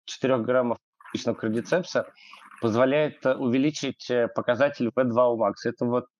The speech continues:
количество кислорода, которое мы можем, э, с одним вдохом, да, как бы отправить в нашу кровеносную систему. То есть чем больше кислорода поступает в кровь, тем, как бы, меньше мы утомляемся,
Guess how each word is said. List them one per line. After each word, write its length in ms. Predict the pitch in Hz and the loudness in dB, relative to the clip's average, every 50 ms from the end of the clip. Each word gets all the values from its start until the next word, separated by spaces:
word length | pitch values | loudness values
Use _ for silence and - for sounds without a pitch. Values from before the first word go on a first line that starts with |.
| _ _ _ | _ _ _
количество 540 | - - 127 135 139 127 - - _ - 120 | -4 -2 0 0 0 -2 -4 -10 _ -10 -10
кислорода, 800 | - - 113 - - 127 131 135 165 202 190 160 139 131 - _ | -8 -12 -16 -2 0 0 2 2 0 0 -2 -4 -6 -6 -10 _
которое 400 | _ - 113 - 143 135 131 135 | _ -10 -4 0 0 0 2 0
мы 140 | 123 123 131 | 0 0 -2
можем, 420 | 131 127 135 139 120 131 131 117 - _ _ - - - - - - _ _ - - | 0 0 0 -2 -2 -4 -6 -6 -8 _ _ -20 -20 -20 -20 -20 -20 _ _ -6 -2
э, 380 | 113 104 104 104 107 107 107 | 0 2 2 2 2 0 -2
с 120 | 107 - - | -2 -2 0
одним 320 | 117 120 120 120 120 113 | 0 2 2 0 0 -2
вдохом, 460 | 110 107 151 175 160 - - 117 107 | -2 0 0 0 0 -2 -4 -4 0
да, 140 | 95 127 135 | 0 0 0
как 160 | 131 - - 104 | 0 -4 -8 -6
бы 40 | - | -6
отправить 380 | - - - 123 131 135 113 | -6 -2 0 0 2 2 0
в 40 | - | 0
нашу 420 | 113 120 120 - - 110 95 87 85 _ _ _ _ _ _ _ _ _ - _ - | -2 -2 -2 -2 -4 -4 -6 -6 -8 _ _ _ _ _ _ _ _ _ -18 _ -10
кровеносную 500 | - - 117 110 120 123 117 - - 110 | -4 0 2 2 2 2 0 -2 -6 -8
систему. 440 | - - 104 - - 120 107 95 - | -6 -8 -10 -4 -2 -2 -2 -2 -6
То 100 | - - | -8 -10
есть 120 | 95 - - | -12 -12 -6
чем 280 | - 127 120 117 113 104 | -4 -2 -2 0 0 0
больше 320 | 113 127 127 - - - | 0 -2 -2 -4 -6 -14
кислорода 500 | - - - - - 120 120 120 104 104 | -16 -18 -10 -4 0 0 2 2 0 -2
поступает 640 | 98 - - 101 - - 113 - - 113 110 107 90 _ _ _ - - - - - - _ _ - | -6 -8 -12 -12 -8 -8 -6 -4 -2 -2 -2 -4 -6 _ _ _ -20 -20 -20 -20 -20 -20 _ _ -20
в 60 | - | -6
кровь, 300 | - 127 143 175 175 - | 0 2 2 2 0 -2
тем, 800 | - - 139 143 147 143 135 120 113 107 104 107 110 110 - - - | -6 -6 -6 -4 -4 -6 -6 -6 -8 -10 -12 -14 -16 -18 -20 -20 -14
как 140 | - - 104 | -6 -4 -4
бы, 80 | 98 98 | -2 0
меньше 280 | 117 127 131 123 - 113 | -2 -2 -2 -4 -4 -6
мы 100 | 117 110 | -4 -4
утомляемся, 800 | 104 - - 113 120 131 143 160 160 151 143 - - 131 113 | -4 -2 -2 -2 0 0 -2 -2 -2 -4 -8 -6 -8 -8 -8